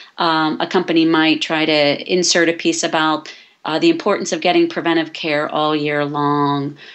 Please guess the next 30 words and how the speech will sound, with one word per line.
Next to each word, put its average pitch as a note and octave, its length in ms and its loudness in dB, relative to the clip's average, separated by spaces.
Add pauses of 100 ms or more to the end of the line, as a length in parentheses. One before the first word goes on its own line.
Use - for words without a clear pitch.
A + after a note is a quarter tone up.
(140)
or, D#3 600 4
uh, D3+ 140 -2
promoting F#3 560 4
their E3 240 4
employee D#3 400 0
assistance D3+ 500 -4
program. D3 640 -2 (280)
And G3+ 120 4
those D4 160 4
are C4+ 80 4
important G#3+ 480 -2
messages, E3 680 0
but D#3+ 160 -6
they D#3+ 120 -2
can D#3+ 300 -4
muddle F3+ 340 0
what D#3+ 200 -2
you're D#3 140 -2
really G3+ 420 2
trying E3 280 0
to D#3 60 0
accomplish D3+ 580 -6
with D3+ 260 -6
the D3 380 -2 (320)
benefits E3 400 0
enrollment, D3+ 560 0
which D3+ 160 -4
is D3 120 -4
get F#3+ 260 0
people G3 420 -2